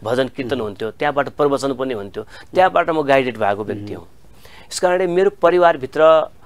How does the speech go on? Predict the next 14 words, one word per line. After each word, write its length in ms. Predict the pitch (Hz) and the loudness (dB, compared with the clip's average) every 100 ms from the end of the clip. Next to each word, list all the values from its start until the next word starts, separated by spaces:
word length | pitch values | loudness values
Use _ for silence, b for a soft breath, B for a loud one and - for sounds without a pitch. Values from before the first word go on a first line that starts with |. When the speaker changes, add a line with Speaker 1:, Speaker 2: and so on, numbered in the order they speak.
| b - 135 | b -10 -4
Speaker 1:
म 80 | |
धनाढ्यको 720 | 135 - - 110 120 131 143 139 | -4 -4 -12 0 2 2 0 -4
छोरा 240 | - 117 | 0 0
पनि 200 | 107 117 | 2 -2
होइन, 240 | 104 98 92 | -4 -8 -12
Speaker 2:
उम्। 600 | - - - - 123 135 | -18 -20 -20 -20 -8 -2
Speaker 1:
मेरो 160 | 165 | -2
बाबुआमाको 580 | 135 151 156 156 151 139 | 4 8 8 6 0 -4
पोलिटिकल 420 | - 147 135 139 | -4 -4 0 -4
पृष्ठभूमि 560 | 123 147 - 143 139 135 | -4 -10 -6 -2 -2 -2
पनि 180 | 123 113 | -6 -8
ठुलो 220 | 127 113 | -6 -4
होइन। 220 | 95 95 | -4 -8
Speaker 2:
उम्। 500 | 90 - - 110 - | -12 -20 -20 -20 -20